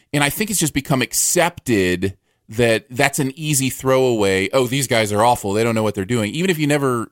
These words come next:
watch or haven't watched in a long time or don't understand it's comedy or, you know, whatever the case may be. And that one struck me as specifically weird in that it's just like,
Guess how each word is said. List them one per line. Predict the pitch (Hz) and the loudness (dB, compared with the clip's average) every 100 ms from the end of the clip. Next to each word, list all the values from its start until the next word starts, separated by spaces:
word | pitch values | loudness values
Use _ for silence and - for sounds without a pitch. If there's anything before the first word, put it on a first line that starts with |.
| _ | _
watch | 107 127 143 117 101 | -2 2 2 2 -4
or | |
haven't | 113 127 92 | -2 -4 0
watched | 117 - | 0 0
in | 117 | -2
a | 101 | 0
long | 104 98 | 0 -2
time | 92 160 143 131 123 | -2 0 0 0 -2
or | 110 104 | -2 0
don't | 127 127 | 0 -2
understand | 110 - 123 113 | -6 -6 -6 -6
it's | - | -4
comedy | 165 160 156 147 131 123 | -2 0 0 0 0 0
or, | 110 95 90 - _ _ _ | 0 0 -2 -6 _ _ _
you | 127 | -2
know, | 107 | 0
whatever | 104 123 120 | 2 0 -2
the | |
case | 107 120 110 107 | -2 -2 -2 -2
may | 95 | -4
be. | 87 120 117 87 82 90 - _ - - | 0 0 2 0 -2 -6 -12 _ -20 -2
And | 147 | 2
that | 196 254 | 2 2
one | 262 | -2
struck | - - 165 165 | -2 -2 -2 -2
me | 156 | 0
as | 131 | 0
specifically | - 127 - 190 202 247 - 131 101 | 0 -2 0 -2 -4 -8 -4 -2 -4
weird | 90 90 101 139 233 202 113 101 98 | -8 -12 -4 -2 2 2 2 -2 -2
in | 123 120 | -2 0
that | 120 113 | 0 -2
it's | - - | -4 -6
just | - 170 - | -4 -2 0
like, | 156 107 - | 0 -2 -6